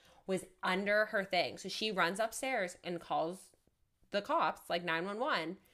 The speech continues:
So they come back, like, they come down and he's gone. And, like, she files a report. Well, here,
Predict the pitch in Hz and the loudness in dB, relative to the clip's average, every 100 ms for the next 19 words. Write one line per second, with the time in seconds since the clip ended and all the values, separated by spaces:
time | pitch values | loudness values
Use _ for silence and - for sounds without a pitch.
0 | _ _ _ _ _ _ _ _ - 208 | _ _ _ _ _ _ _ _ -4 2
1 | 180 185 220 220 208 190 - 170 165 180 | 4 4 2 0 4 4 4 4 4 2
2 | 180 190 185 165 160 147 135 156 151 - | 0 0 0 4 4 2 -6 -8 -10 -4
3 | 151 127 - - 185 _ _ _ 185 175 | -4 -4 -8 -16 -20 _ _ _ -2 0
4 | 156 147 180 165 147 170 185 190 190 180 | -2 -4 -2 2 2 2 0 -2 0 2
5 | 165 156 160 156 277 320 175 156 208 | 2 0 -6 -4 0 4 6 4 -2